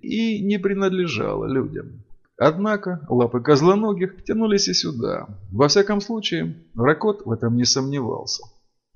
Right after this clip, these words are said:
Брат Хедин придумывал какие-то запутанные комбинации, как с погибшим Кирдином, но враг, по крайней мере, не уступал ему хитроумием, равно как и склонностью к действиям из тени. Ракот оглянулся.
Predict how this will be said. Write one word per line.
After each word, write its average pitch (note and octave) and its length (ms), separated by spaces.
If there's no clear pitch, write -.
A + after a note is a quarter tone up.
Брат G3 380
Хедин D3 440
придумывал D3 500
какие-то A#2 440
запутанные D3 640
комбинации, E3 1080
как C#3+ 180
с - 80
погибшим D3+ 600
Кирдином, C#3+ 600
но G#3 140
враг, G3 340
по A#2 100
крайней B2+ 400
мере, E3+ 300
не C#3 120
уступал D#3+ 460
ему A#2 220
хитроумием, B2 840
равно G3+ 440
как A2+ 220
и A#2 60
склонностью E3 640
к A2 60
действиям A2+ 540
из B2+ 300
тени. G2 500
Ракот D3 380
оглянулся. A2 760